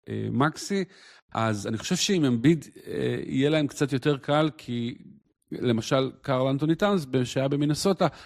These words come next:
לקח את יוקיץ' ורודי גובר בא לעזור לו מהצד השני, ואפשר לעשות כל מיני דברים, הם מספיק גבוהים וחזקים, השאלה אם הם יכולים להתמודד עם, אה, מקסי.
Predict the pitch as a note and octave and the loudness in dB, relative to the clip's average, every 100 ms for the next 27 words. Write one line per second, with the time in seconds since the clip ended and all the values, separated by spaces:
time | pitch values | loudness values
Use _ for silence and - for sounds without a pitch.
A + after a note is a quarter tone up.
0 | - A#2+ - - C3+ - F3 E3+ D#3 - | -12 -8 -6 -6 -6 2 2 2 -4 -4
1 | B2 C3 D3 C3+ C3+ C#3+ C#3 C3+ C3+ B2+ | -2 0 0 0 0 0 0 0 0 0
2 | C3 C#3+ C#3+ C3 - C3+ C3+ E3 F#3 F3+ | 0 0 2 0 -2 -4 -4 -2 0 2
3 | D3 - - - B2+ - F3+ G3+ D#3 - | 0 -4 -20 -14 -10 0 2 2 2 0
4 | F3 - F3 E3+ C#3+ A#2+ A2 A2 F#3 G#3+ | -2 0 0 2 0 0 0 2 4 2
5 | F#3 - A2+ B2+ - - F3+ B2+ C#3+ E3+ | -2 -12 -6 -6 -4 -4 -4 -2 0 0
6 | C#3 B2+ G#2+ G#2+ F#3 G#3+ G#3+ - _ - | 0 -4 -6 -2 -2 -2 -4 -20 _ -14
7 | - G#2+ C3+ B2 G#2 A2+ A#2 G#2+ G#2+ A2 | -6 0 2 2 0 0 0 0 -2 0
8 | G#2+ G#2 G#2 G2 A2 - - | -2 -2 -2 -2 -2 -2 -4